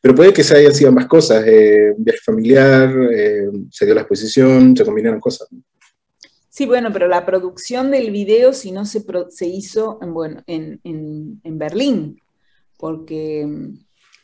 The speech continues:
Speaker 2: la foto se saca en Berlín y, digamos, entra en el procesamiento del video. Bueno, ahí hay como una cronología próxima, cercana, que hay que descomponer, ¿no? En sus detalles, porque a veces los detalles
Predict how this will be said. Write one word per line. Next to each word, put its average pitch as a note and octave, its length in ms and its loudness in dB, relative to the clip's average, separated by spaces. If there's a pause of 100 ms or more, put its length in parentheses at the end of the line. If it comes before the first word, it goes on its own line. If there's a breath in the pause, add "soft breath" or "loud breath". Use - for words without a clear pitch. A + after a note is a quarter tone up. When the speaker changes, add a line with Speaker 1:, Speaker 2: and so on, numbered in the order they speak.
(140)
Speaker 2:
la D#3+ 160 -4
foto A3 420 -2
se G3+ 120 -12
saca F3 320 -8
en G3 120 -10
Berlín G#3+ 720 -8
y, D3 280 -16
digamos, D#3 520 -12
entra G3+ 320 -4
en F#3 100 -4
el D3+ 180 -8
procesamiento E3+ 920 -10
del D#3+ 160 -6
video. E3 560 -4 (420 soft breath)
Bueno, G3+ 220 -4
ahí G#3 260 -2
hay G3+ 180 0
como G3 200 -10
una G3+ 400 -6
cronología F3 1160 -6 (600)
próxima, E3+ 720 -10
cercana, G3 720 -10
que E3+ 100 -8
hay E3 160 -8
que E3 240 -10
descomponer, E3 920 -10
¿no? E3 200 -12
En F3 80 -14
sus E3+ 220 -20
detalles, F#3 580 -8
porque D#3 220 -14
a E3+ 60 -8
veces A3 300 -2
los G3 160 -8
detalles F3 760 -8